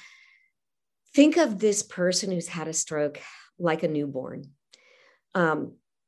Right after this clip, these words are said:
we want to have quiet and peace, as little overstimulation as possible. The person who's had the stroke can be in various stages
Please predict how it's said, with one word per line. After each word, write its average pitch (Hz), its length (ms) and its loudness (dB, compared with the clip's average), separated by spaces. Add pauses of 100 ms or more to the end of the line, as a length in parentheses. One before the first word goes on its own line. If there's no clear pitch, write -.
(180)
we 208 200 2
want 208 520 0
to 202 80 -6
have 175 540 -4 (880)
quiet 185 440 2
and 147 160 -4
peace, 190 540 -6 (100)
as 147 220 -6
little 180 800 0 (400)
overstimulation 175 1120 0
as 160 120 -6
possible. 160 720 -6 (880)
The 180 60 8
person 233 320 2
who's 233 160 0
had 185 200 0
the 190 60 -2
stroke 165 540 0 (1400)
can 196 220 2
be 180 160 0
in 165 440 -4
various 170 540 2
stages 143 720 -6